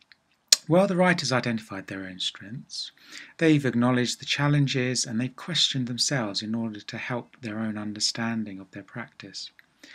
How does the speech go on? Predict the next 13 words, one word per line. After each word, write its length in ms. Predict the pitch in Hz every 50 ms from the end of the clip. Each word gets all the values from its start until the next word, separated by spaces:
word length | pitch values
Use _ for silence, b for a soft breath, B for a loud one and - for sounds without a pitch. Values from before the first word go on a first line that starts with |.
| B B B B B
They've 160 | - 160 147 156
explained 380 | 170 - - - 147 139 131
the 60 | 135
rationale 460 | 127 135 127 - - 139 139 147 156 143
for 260 | - - - 170 160
their 100 | 156 156
practices 680 | 151 - - - - 147 156 147 143 - 165 151 -
and 120 | - 131
the 80 | 127 127
decisions 480 | 110 - 120 - - 123 113 107 107 -
that 140 | 113 -
they've 200 | - 101 95 95
made. 460 | 104 104 117 135 151 165 165 170 -